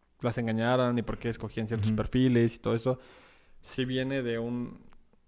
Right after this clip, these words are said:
Speaker 1: pues, digamos, un trauma o una enseñanza
Speaker 2: Ujú.
Speaker 1: de cómo se vivieron las cosas. A fin de cuentas, con lo que te relacionas, lo empiezas a hacer. Entonces, realmente ahí sí, como dicen,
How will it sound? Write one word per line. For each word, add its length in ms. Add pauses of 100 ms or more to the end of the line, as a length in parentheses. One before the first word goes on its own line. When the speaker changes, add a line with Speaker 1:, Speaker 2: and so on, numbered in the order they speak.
(680)
Speaker 1:
pues, 180
digamos, 280
un 140
trauma 520
o 200
una 300
enseñanza 720 (260)
Speaker 2:
Ujú. 280 (480)
Speaker 1:
de 200
cómo 600
se 120
vivieron 360
las 140
cosas. 300
A 40
fin 180
de 60
cuentas, 580 (520)
con 280
lo 140
que 100
te 180
relacionas, 1080 (1080)
lo 300
empiezas 480
a 40
hacer. 260 (1120)
Entonces, 500
realmente 400
ahí 80
sí, 160
como 220
dicen, 340